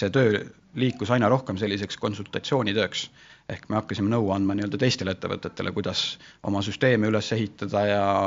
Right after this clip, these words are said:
mida nendega täpselt teha. Siis, äh, huvitav lugu oli minu hästi lühike selline,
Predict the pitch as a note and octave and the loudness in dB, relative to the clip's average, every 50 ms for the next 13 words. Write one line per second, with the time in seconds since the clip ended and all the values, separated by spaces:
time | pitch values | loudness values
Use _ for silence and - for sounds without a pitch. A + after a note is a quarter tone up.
0 | G2 G#2 G#2 G#2+ G#2 G#2 G2+ G2 G2 - G2 G#2+ A2 - - G2+ F#2+ - G#2+ G#2+ | 2 0 0 0 0 2 0 0 0 0 0 0 0 -2 -6 -8 -4 -2 -2 -2
1 | G#2+ - - - _ _ _ _ _ _ _ _ _ _ _ _ _ _ _ _ | -2 -4 -8 -14 _ _ _ _ _ _ _ _ _ _ _ _ _ _ _ _
2 | _ _ _ _ - _ _ - - - - - _ _ _ _ - - - A2+ | _ _ _ _ -20 _ _ -20 -20 -20 -20 -20 _ _ _ _ -8 -2 0 2
3 | G#2 G2+ G2+ - - - - G#2 G2+ G2+ G#2 G2+ G2 F#2+ - - _ _ _ _ | 2 2 2 0 0 2 4 4 6 6 4 4 2 0 -4 -14 _ _ _ _
4 | _ _ _ _ _ _ - - - - E3 E3+ E3 D3 D3 - A2 A#2+ D3+ E3 | _ _ _ _ _ _ -20 -18 2 6 8 8 8 8 8 4 6 6 6 6
5 | C#3+ A#2+ A2 G#2+ G#2 G#2 G#2 G#2 G2+ G2+ G2+ G2+ G2 - - - - A2 G#2+ G#2 | 8 8 8 8 8 6 6 4 6 4 4 2 0 -2 -8 -6 -2 0 4 6
6 | A#2 C3 - - - A2+ C3+ D3 C3+ - - G#2 G2 G#2 F#2+ G2 G2 G2 G2 F#2+ | 6 4 4 2 4 4 6 6 6 4 2 -2 0 0 2 2 4 4 4 4